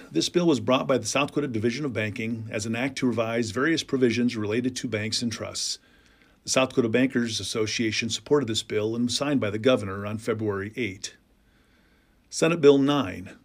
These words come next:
This bill brought by the South Dakota Division of Banking will consolidate three chapters of the South Dakota law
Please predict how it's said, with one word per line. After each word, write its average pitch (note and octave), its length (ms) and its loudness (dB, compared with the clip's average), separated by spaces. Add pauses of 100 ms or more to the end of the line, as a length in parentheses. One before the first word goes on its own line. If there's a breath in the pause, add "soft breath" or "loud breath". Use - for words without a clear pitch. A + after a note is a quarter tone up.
This E3+ 200 2
bill E3 240 2
brought B2 260 0
by C3+ 100 2
the B2+ 80 -2
South B2 220 -2
Dakota C#3 200 0
Division B2 360 0
of G#2+ 80 0
Banking A2+ 460 -2
will A#2+ 140 -2
consolidate A#2+ 760 -2
three E3+ 180 -2
chapters A#2+ 540 -2
of A2 80 -6
the G2+ 80 -10
South C3 240 -4
Dakota A#2 320 -2
law G#2+ 420 -2